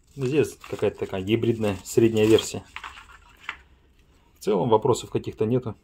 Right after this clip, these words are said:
Все проклеено отлично. Никакого перетока здесь невозможно. Дешево, но эффективно. Перепускной клапан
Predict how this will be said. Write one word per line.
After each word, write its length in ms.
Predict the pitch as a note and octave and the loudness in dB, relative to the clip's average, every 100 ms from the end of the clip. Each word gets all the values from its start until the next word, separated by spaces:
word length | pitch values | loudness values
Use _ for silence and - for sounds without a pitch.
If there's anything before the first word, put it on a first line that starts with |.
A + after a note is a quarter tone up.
| _ _ _ - | _ _ _ -4
Все 120 | A#2+ | -2
проклеено 460 | G#2 - A2+ G#2 | -2 -2 -2 0
отлично. 480 | G#2 A2+ A2 - G#2 - _ _ _ _ _ _ _ | -4 -4 -8 -8 -12 -14 _ _ _ _ _ _ _
Никакого 380 | G#2+ - - A2+ | -10 -8 -4 -4
перетока 440 | A#2+ A2+ A2 A2 | -2 -2 0 -2
здесь 200 | G2+ F#2+ | -2 -6
невозможно. 520 | G2 G2 F#2+ G#2 G2 - _ _ _ _ _ _ _ _ _ _ _ | -4 -2 -2 -4 -6 -14 _ _ _ _ _ _ _ _ _ _ _
Дешево, 420 | A#2 D3+ - G#2+ | 2 4 4 0
но 160 | G#2 G#2+ | 0 0
эффективно. 540 | - G2+ C3+ C3 A2+ - _ - _ _ _ - _ _ _ _ _ _ _ _ _ _ _ _ _ _ _ _ _ _ _ _ _ | -2 -8 -4 -4 -4 -10 _ -20 _ _ _ -20 _ _ _ _ _ _ _ _ _ _ _ _ _ _ _ _ _ _ _ _ _
Перепускной 640 | C3 C3 C#3+ C#3+ D3+ D#3+ | -2 0 0 -2 0 2
клапан 400 | - A2+ A2+ | 2 0 0